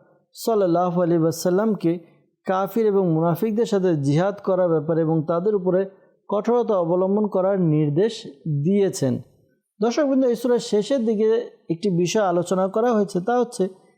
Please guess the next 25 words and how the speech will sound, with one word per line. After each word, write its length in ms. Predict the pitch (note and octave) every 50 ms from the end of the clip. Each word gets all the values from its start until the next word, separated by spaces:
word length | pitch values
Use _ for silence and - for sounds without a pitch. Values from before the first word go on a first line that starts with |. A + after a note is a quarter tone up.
| _ _ _
এই 60 | G#3 G3
সূরার, 380 | G3 - A#3 A#3 A#3 A#3 A#3
আহ, 240 | - - - E3+ E3+
শেষের 480 | E3 - - G3+ F#3+ G3 C4+ C4+ A#3 F#3+
দিকে 240 | F3+ F3 F3+ F#3+
কাফিরদের 760 | F3+ - F3+ E3 E3+ E3 E3 B3 B3+ A3 G#3+ B3+ B3 A#3 G3+
জন্য 460 | G3 G#3+ F#3+ E3+ E3+ F3+ G3+ G#3+ G#3 - - - - _ _ _ -
হযরত 480 | E3 F3+ F#3 F#3 F#3+ A3 G#3+ G#3 - F3
নূহ 640 | E3+ D#3+ D#3 D#3 D#3+ F3 G3+ A#3 B3 G#3 - - - - -
এবং 300 | F#3+ F#3 G3+ G3+ F#3 D#3 - - -
হযরত 380 | G3 G#3 A3 G#3+ G3+ G3+ G3 G3+ - - - - _ _ _ _ -
লূত 300 | C#3 E3 G#3 A#3 G#3 -
আলাইহিস 480 | - D3 E3 F#3 F#3+ G#3 G#3+ A3 G#3
সালামের 600 | - A3 G3+ G3+ G3+ G3+ G#3 G#3+ G#3 G3+ - - - _ _ _ _ _ _ _ - - G#3 F#3+
স্ত্রীদের 500 | - - - - C4 C4 G#3 G3 F#3 F#3 C#4 F4 - _ _ _ _ _ _ _ _ _ _ _ _ _ _ _ _ _ _
উদাহরণ 560 | F3 F3+ E3 G3 G3+ G#3+ A3 A3+ A3+ A3+ G#3+
বর্ণনা 360 | F#3+ G3 G3 G3 G3+ G3+ G3+ G3
করা 260 | F3+ G3 F3 F3 E3
হয়েছে 400 | D#3 E3 D#3+ C3+ - - D3+ - - -
এবং 320 | A3+ B3 A#3 A3 G3+ G3+ G#3 - - _ _ _ _ _ _ -
মুসলমানদের 840 | C#3 D3 D#3 - - A3+ A3+ A3+ A3+ A3+ A#3+ B3+ C4+ D4 D4 C4+ G3
জন্য 320 | F#3 F3+ E3 F3 F#3+ G#3 - - - -
ফিরআউনের 520 | D#3+ E3+ F#3 F3 G3+ A#3 B3+ C4+ C4+ B3+
বিবি 480 | G3+ G3 A3+ G3+ G3+ A3+ A3 G#3 - - - _ _ _ - -
হযরত 320 | - F#3 G3 G3 G#3 G3+